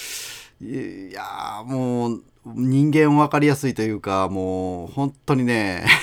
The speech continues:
<laughs> 夢中になりやすいですね。<laughs> すごく。で、えーと、薪ストーブ。うーん、これね、薪ストーブでいろん、いろんなものっ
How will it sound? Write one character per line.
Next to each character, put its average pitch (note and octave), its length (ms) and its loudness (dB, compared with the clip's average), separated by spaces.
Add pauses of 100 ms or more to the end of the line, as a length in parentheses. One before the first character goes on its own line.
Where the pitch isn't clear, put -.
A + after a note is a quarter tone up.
(100)
<laughs> - 240 -2
夢 C#3 280 6
中 E3+ 400 6
に E3 120 4
な D3+ 160 6
り D#3 80 8
や D#3+ 140 6
す D3+ 140 0
い B2+ 60 2
で G#2 100 -2
す - 100 -16
ね。 G2 340 -4 (320)
<laughs> - 300 -4
す - 240 -8
ご A#2+ 180 -2
く。 G2 320 -6 (1000)
で、 C#3+ 840 8
え - 40 6
ー - 20 2
と、 A2 120 -2
薪 D3+ 440 6
ス - 160 -8
ト F3+ 320 8
ー - 20 4
ブ。 F#2 380 -4 (400)
う G2 40 -8
ー A#2 600 0
ん、 G2 60 -6
こ A2 160 -4
れ G#2 120 -2
ね、 F#2+ 340 -2
薪 G#2+ 300 -6
ス - 80 -14
ト E3+ 160 2
ー C#3 40 -2
ブ A2+ 100 -4
で A#2 160 0
い A2 60 -2
ろ A#2 120 0
ん、 C3 220 0
い G2+ 100 -8
ろ B2+ 140 -2
ん G3 80 -2
な A3+ 100 0
も C4+ 140 6
の C#4 140 6
っ - 60 -6